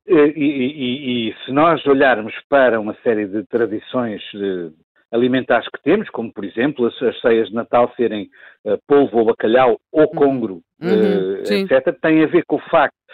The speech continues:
Speaker 1: da véspera dos dias santos serem dias de junho e abstinência e, portanto, eh, ser um problema para, para populações que não têm ali um, uma fonte de peixe, o que é que comiam nesses dias,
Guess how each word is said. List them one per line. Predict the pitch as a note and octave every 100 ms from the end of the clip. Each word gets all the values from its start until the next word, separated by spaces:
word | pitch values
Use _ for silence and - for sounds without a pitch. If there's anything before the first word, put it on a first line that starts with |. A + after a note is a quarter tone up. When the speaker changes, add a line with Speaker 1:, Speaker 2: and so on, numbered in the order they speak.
| - - -
Speaker 1:
da | C#3
véspera | G#2 E3 D3 - B2+
dos | A#2 G#2
dias | A2 C3 B2
santos | D3 C3 G#2+ -
serem | D3 B2 A#2+
dias | A#2+ A#2 F#2
de | F2+
junho | G#2 G#2+
e | G2+
abstinência | F#2 - A#2+ B2+ D3 - D#3+ - - - - - _
e, | E3+
portanto, | - E3 - F3+ F#3 - -
eh, | G#3+ G3+ F#3
ser | G3+ E3+
um | E3
problema | D3+ D#3+ E3+ E3+ A#2+ -
para, | - D3+ G2+ G2+ - _ - - _ C3 A#2+
para | - B2 A2 F#2+
populações | A2+ G2+ B2 - C3 -
que | A#2
não | A2
têm | A#2+ A2+ G#2+
ali | A2 G#2+ F#2
um, | F#2 E2 F2 G2+
uma | G#2+
fonte | - B2+ B2 -
de | G#2 -
peixe, | C3+ C3+ - D#3 - - -
o | C#3
que | -
é | F3
que | -
comiam | E3 E3 F3
nesses | E3+ E3 -
dias, | G3 F3 E3